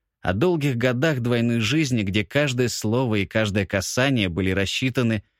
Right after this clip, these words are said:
а близость служила инструментом влияния.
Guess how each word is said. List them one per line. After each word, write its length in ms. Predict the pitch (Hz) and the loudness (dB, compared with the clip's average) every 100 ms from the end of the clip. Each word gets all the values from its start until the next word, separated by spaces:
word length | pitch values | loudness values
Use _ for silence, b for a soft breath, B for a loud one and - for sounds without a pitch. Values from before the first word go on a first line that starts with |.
| _ _ | _ _
а 100 | - | -4
близость 460 | 82 185 190 185 - | 0 2 2 0 0
служила 500 | 190 170 151 160 165 | 0 0 2 2 0
инструментом 720 | 156 - 147 113 110 104 110 | -2 -2 0 2 0 0 0
влияния. 680 | 107 104 107 117 92 80 | 0 2 2 0 0 -4